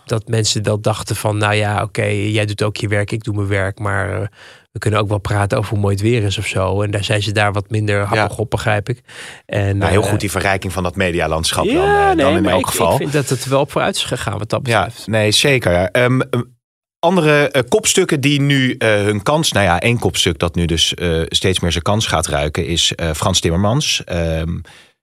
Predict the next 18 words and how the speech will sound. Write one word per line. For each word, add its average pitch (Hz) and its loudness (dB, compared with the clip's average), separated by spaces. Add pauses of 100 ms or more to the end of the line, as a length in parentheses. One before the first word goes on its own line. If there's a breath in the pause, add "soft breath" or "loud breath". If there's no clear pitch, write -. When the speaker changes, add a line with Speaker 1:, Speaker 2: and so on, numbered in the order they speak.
Speaker 2:
dat - -6
moment 85 2
gaat - -2
dus 85 0 (100)
wellicht 87 -2
dichterbij 82 0
komen 76 0
dat 76 -2
hij 82 -2
daadwerkelijk 78 -2
een 76 -2
hoofdrol 85 -2
kan 78 0
gaan 80 -2
spelen 78 0
in 76 -2
het 80 -4
formatieproces. 110 -2